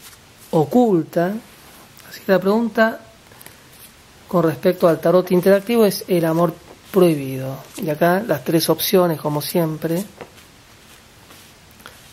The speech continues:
Opción número uno, opción número dos, opción número tres. Generalmente son mujeres las que escriben mayoritariamente y que están en algún vínculo que por alguna razón no comienza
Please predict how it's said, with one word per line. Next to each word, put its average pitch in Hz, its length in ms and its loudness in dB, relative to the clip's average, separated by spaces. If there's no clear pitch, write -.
Opción 165 320 -4
número 156 240 2
uno, 202 160 4
opción 170 240 -6
número 160 320 2
dos, 196 460 0
opción - 340 -6
número 143 320 -6
tres. - 340 -12
Generalmente 202 400 2
son 160 640 -2
mujeres 170 600 0
las 160 160 -6
que 175 80 -6
escriben 170 380 0
mayoritariamente 160 1120 -2
y 214 100 0
que 202 60 2
están 190 240 0
en 180 80 0
algún 175 320 0
vínculo 175 500 2
que 147 100 -10
por 160 200 -2
alguna 175 240 2
razón 180 560 0
no 190 240 4
comienza 196 800 -2